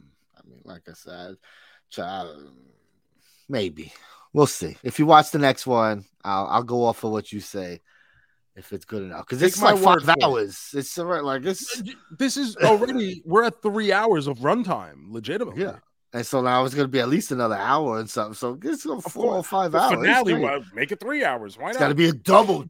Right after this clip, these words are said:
Speaker 1: double packed episode. <laughs> Oh, man. All right.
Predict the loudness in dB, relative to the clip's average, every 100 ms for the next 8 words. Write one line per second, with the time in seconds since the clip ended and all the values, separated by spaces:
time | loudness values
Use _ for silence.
0 | _ 0 0 -2 -10 -8 -4 -2 -2 _
1 | -10 -10 -10 -12 -8 -4 -4 -4 -6 -8
2 | -10 -12 _ -20 _ -20 -20 _ -20 _
3 | _ _ _ _ _ _ _ _ _ _
4 | _ _ -20 -20 -20 _ _ -14 -10 -8
5 | -8 -8 -10 -14 -16 -18 -18 -16 -18 -16
6 | -16 -18